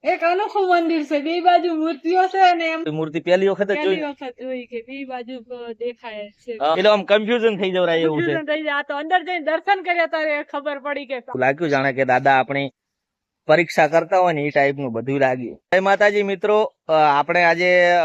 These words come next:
Speaker 2: જાતા તા થરાદથી થરા, તે રસ્તાની અંદર જાતા જાતા એક સરસ મજાનું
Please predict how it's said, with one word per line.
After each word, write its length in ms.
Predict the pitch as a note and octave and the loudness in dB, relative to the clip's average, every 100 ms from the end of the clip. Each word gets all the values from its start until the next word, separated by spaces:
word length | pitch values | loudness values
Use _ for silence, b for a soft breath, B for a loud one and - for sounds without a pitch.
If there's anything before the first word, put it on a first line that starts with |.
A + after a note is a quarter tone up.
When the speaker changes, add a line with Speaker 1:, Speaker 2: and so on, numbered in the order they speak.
| D3+ - | 0 -6
Speaker 2:
જાતા 360 | C#3+ C3+ C#3 D#3 | -2 0 2 2
તા 340 | D#3+ D#3+ D#3+ | 4 4 4
થરાદથી 540 | D#3+ - C#3+ D#3 D#3+ D#3 | 2 2 2 2 0 -6
થરા, 440 | D#3 D3 F3 F3 - | 0 4 4 4 0
તે 360 | D#3+ D3+ D3+ D3+ C#3+ | 0 2 2 2 0
રસ્તાની 520 | C3 B2+ D#3 D3+ D#3 | -2 -2 -2 -2 -2
અંદર 340 | D3+ D3 D#3 C#3+ | -4 2 2 2
જાતા 320 | C3 C3 D3 | -2 0 0
જાતા 260 | C#3+ D3+ | 0 2
એક 160 | C#3+ C#3+ D3 D3 C#3 | 0 0 -2 -2 0
સરસ 200 | C#3 C#3+ - | 0 -2 -2
મજાનું 540 | C#3 C#3 C#3+ D3 D3 | -2 0 2 0 -6